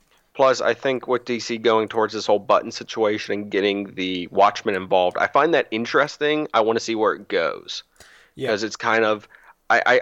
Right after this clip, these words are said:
Speaker 1: I sometimes like, like to see where, like, where a event ends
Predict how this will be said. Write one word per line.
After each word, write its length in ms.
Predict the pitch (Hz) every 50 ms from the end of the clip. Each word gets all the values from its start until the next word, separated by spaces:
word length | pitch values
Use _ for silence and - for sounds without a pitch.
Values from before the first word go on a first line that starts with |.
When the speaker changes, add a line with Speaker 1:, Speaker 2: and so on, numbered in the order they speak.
| -
Speaker 1:
I 40 | 123
sometimes 680 | 117 - - - 151 143 143 139 135 131 127 120 113 104
like, 520 | 98 95 101 98 98 - - - 123 - -
like 220 | - 101 101 98 -
to 80 | 107
see 280 | - - - 113 110 110
where, 380 | 104 101 104 101 101 101 - - _ -
like, 240 | - 101 98 90 -
where 260 | 92 101 104 98 73
a 200 | 76 98 101 92 - _ _ _ - - -
event 380 | 113 107 110 110 101 101 95 - _ -
ends 560 | 101 98 98 104 117 123 131 131 - -